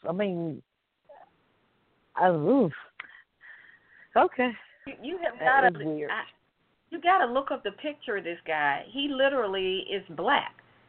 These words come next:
Speaker 2: He's a white guy, but now he's tattooed his skin black.
Speaker 1: Oh, he is white.
Speaker 2: Yeah.
Speaker 1: Okay. Interesting.
Speaker 2: But he's tattooed himself black. I mean, just not, not
Speaker 1: Hmm.
Speaker 2: design tattoos.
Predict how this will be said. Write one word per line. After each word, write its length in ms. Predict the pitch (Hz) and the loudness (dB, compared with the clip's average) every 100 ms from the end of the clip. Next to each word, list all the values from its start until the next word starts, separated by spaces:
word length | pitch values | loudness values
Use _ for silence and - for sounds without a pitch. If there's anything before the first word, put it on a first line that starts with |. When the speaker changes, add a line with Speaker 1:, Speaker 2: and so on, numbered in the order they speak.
| _ _ _ | _ _ _
Speaker 2:
He's 160 | - 226 220 | -6 0 2
a 60 | |
white 380 | 180 196 247 254 | 4 6 4 2
guy, 500 | 220 214 170 160 185 180 | 2 4 6 4 2 -2
but 220 | 190 180 | -2 -2
now 300 | 202 202 220 | -2 0 -2
he's 160 | 240 208 - | -4 -10 -2
tattooed 540 | 240 220 226 233 208 | 0 0 -4 -8 -6
his 160 | 202 190 - | -6 -6 -10
skin 340 | 233 220 180 170 | -4 -2 -4 -6
black. 440 | 190 240 - - _ _ _ _ _ _ _ _ _ _ _ _ _ - | -2 0 -2 -8 _ _ _ _ _ _ _ _ _ _ _ _ _ -10
Speaker 1:
Oh, 160 | 185 202 | -6 -2
he 200 | 220 208 | -2 -2
is 160 | 160 139 | -2 -4
white. 220 | 143 151 - 143 143 - - _ _ _ _ - - - - _ _ _ | -4 -2 -4 -10 -12 -20 -20 _ _ _ _ -20 -20 -20 -20 _ _ _
Speaker 2:
Yeah. 420 | 226 262 311 214 190 - - | 6 8 8 4 -6 -18 -8
Speaker 1:
Okay. 320 | 359 196 117 - 143 _ - _ _ | -4 -4 -6 -12 _ _ -20 _ _
Interesting. 640 | 190 254 - 160 - - - | -6 -4 -6 -10 -14 -16 -4
Speaker 2:
But 100 | 220 | -2
he's 220 | 254 233 - | -2 -6 0
tattooed 580 | 240 254 269 302 302 | 2 2 0 -6 -4
himself 480 | 254 220 - 196 196 196 | -6 -6 -2 0 0 -2
black. 440 | 190 294 139 - - _ _ _ | 0 2 2 0 -8 _ _ _
I 80 | - | 0
mean, 220 | 220 214 | 2 0
just 220 | 202 240 240 | -2 -4 2
not, 280 | 226 - | 4 4
not 220 | 202 226 208 | 4 2 4
Speaker 1:
Hmm. 80 | |
Speaker 2:
design 540 | 156 139 190 240 254 208 | 0 0 2 2 2 0
tattoos. 640 | 196 170 - 190 165 165 | 0 0 -2 -10 -10 -12